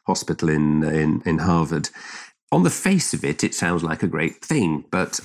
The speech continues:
actually when you dig down, the science isn't really great. And it, it's a good, uh, example of how kind of not to do research. So,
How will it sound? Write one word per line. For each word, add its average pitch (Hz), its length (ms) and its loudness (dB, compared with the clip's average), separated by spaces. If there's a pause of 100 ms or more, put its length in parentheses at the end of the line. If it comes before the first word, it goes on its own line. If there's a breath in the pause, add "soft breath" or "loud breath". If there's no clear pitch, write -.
(140)
actually - 320 -2
when 110 160 6
you 117 140 6
dig 90 280 0
down, 87 300 2
the 76 80 0
science 82 400 0
isn't 85 260 2
really 76 280 2
great. 71 420 0 (140)
And 78 340 2
it, 87 300 -2 (160)
it's 90 260 0
a 101 40 4
good, 113 320 2 (140)
uh, - 180 -8 (280)
example 92 560 0
of 73 80 -4
how 80 300 -4
kind 80 240 -8
of 82 80 -4
not 80 260 -4
to - 80 -6
do 73 160 -2
research. 73 440 -2
So, 78 180 -2